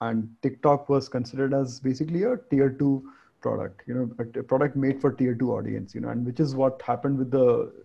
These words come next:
with the adoption. But with, with all of these, uh, things over the last two months, I guess the, the boundary has, uh, is, is kind of done. But, uh, the clear winner will,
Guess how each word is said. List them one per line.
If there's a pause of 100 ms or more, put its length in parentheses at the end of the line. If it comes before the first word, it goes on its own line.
(100)
with
the
adoption. (580)
But
with, (160)
with
all
of
these,
uh, (120)
things
over
the
last
two
months,
I
guess
the,
the
boundary
has,
uh,
is,
is
kind
of (120)
done. (560)
But,
uh, (380)
the
clear
winner
will,